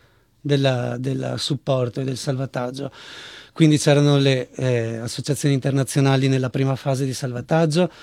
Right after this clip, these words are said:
poi ci sono associazioni presenti nella, eh, prima ricezione, che è quella lì dove, che avviene nei porti, dove li cura-,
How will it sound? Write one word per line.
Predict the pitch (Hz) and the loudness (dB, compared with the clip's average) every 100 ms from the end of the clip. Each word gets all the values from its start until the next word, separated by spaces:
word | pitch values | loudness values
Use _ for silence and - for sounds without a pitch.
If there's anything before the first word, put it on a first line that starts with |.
| - - | -20 -2
poi | 147 | 0
ci | 135 | 2
sono | - 139 | 2 0
associazioni | 123 151 143 151 156 151 | 0 -2 -2 0 2 2
presenti | 139 139 135 139 127 139 135 _ _ - - - - - | 2 0 0 -2 0 0 0 _ _ -20 -20 -20 -20 -4
nella, | 147 143 135 135 - | 2 4 2 0 -4
eh, | 139 131 127 143 156 - | -4 -4 -6 -8 -12 -14
prima | - 151 147 | 0 2 2
ricezione, | 135 123 123 - 165 160 175 185 | 0 -2 -8 -4 0 2 0 -2
che | 151 147 131 | -4 -4 -4
è | |
quella | 123 139 131 | -4 -4 -2
lì | 127 | -2
dove, | 127 131 127 120 117 113 117 123 | -4 -2 -2 -4 -6 -8 -10 -10
che | 110 | -2
avviene | 135 127 139 139 | 0 2 2 2
nei | 127 | 0
porti, | 117 143 151 156 175 165 | -4 -2 -2 0 2 2
dove | 139 127 127 120 | 0 -2 -4 -6
li | 120 | -10
cura-, | - 151 147 143 | -4 0 0 0